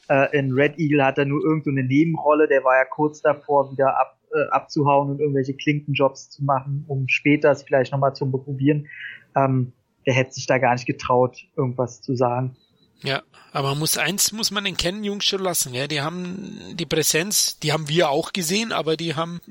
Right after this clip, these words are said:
Speaker 2: ja, im Van Damme einen Star gesehen, auf jeden Fall, in einigen Jahren, Michael Dudikoff und so, das haben sie schon gekonnt, aber
Speaker 1: Naja, also Van Damme hat sich das schon sehr erschlichen, der war da schon,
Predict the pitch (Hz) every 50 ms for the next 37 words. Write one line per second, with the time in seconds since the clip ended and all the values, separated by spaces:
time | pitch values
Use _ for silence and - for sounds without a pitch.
0 | - 233 185 175 170 165 160 170 170 156 143 - 165 151 147 131 143 156 180 175
1 | 165 160 147 - - 160 156 160 156 160 131 147 156 131 117 110 110 120 120 117
2 | 120 - 123 120 123 123 120 123 - 147 143 156 147 139 127 123 123 120 123 123
3 | 127 135 131 - 143 131 147 160 165 170 - - 165 139 147 147 143 151 147 143
4 | - - 165 160 - 170 156 - 165 143 156 143 - - 151 120 107 - - -
5 | - 135 139 151 139 120 - - 151 151 156 147 151 160 156 127 107 - - 147
6 | 156 151 143 - - 175 156 147 160 165 151 151 156 - - 151 - - 147 139
7 | - - 147 131 120 123 131 135 135 92 120 120 - - - 135 120 - - 123
8 | 120 120 127 127 135 131 - 139 135 131 127